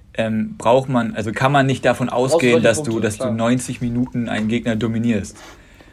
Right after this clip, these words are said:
Speaker 2: Natürlich nicht,
Speaker 1: Und
Speaker 2: das, das
Speaker 1: umso
Speaker 2: meine ich
Speaker 1: mehr,
Speaker 2: auch nicht.
Speaker 1: deswegen muss man da schon, finde ich, den Hut ziehen, dass die Stuttg-, äh, Hoffenheim da jetzt mit drei zu eins besiegt haben.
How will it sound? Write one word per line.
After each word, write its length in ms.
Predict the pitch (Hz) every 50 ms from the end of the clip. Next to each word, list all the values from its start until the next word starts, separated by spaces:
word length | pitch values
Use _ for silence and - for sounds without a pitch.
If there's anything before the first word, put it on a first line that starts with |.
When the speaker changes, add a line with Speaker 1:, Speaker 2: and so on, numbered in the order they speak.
| -
Speaker 2:
Natürlich 300 | - 160 - 226 247 240
nicht, 60 | 190 -
Speaker 1:
Und 40 | 120
Speaker 2:
das, 80 | -
das 60 | - 127 127
Speaker 1:
umso 60 | 123 135
Speaker 2:
meine 80 | 135
ich 60 | 127
Speaker 1:
mehr, 280 | 127 123 131 139 139 131
Speaker 2:
auch 60 | 123
nicht. 160 | 123 120 120
Speaker 1:
deswegen 320 | 120 117 - 135 135 135 131
muss 140 | 127 120 -
man 120 | 123 117
da 80 | 113 104
schon, 200 | - 131 127 123
finde 160 | - 131 123
ich, 60 | 107
den 140 | 117 110 104
Hut 140 | 123 123 -
ziehen, 200 | - - 127 127
dass 160 | 117 104 104
die 80 | 110
Stuttg-, 320 | 104 - - 101 - - -
äh, 220 | 120 110 107 104 104
Hoffenheim 400 | 120 113 - 123 117 110 110 110
da 60 | 110
jetzt 200 | 104 104 101 -
mit 120 | 110 107 -
drei 160 | 110 107 104
zu 100 | - -
eins 160 | 113 - -
besiegt 380 | - - 101 98 123 135 - -
haben. 260 | 101 98 101 123 135